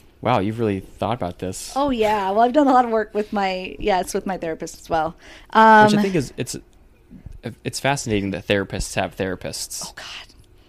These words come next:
Speaker 1: Which
Speaker 2: Yes.
Speaker 1: makes sense, 'cause you're a human being.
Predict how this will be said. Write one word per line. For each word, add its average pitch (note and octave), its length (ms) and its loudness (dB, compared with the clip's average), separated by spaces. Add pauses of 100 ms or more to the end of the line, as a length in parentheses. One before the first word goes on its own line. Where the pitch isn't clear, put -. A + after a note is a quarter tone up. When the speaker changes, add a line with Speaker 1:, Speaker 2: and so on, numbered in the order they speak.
(400)
Speaker 1:
Which A#2+ 140 -4
Speaker 2:
Yes. E3 200 -2
Speaker 1:
makes E3 180 0
sense, - 580 -6 (120)
'cause G#2+ 200 -8
you're G2 280 -4 (1000)
a G2 100 -6
human G#2+ 260 -4
being. F#2+ 400 -2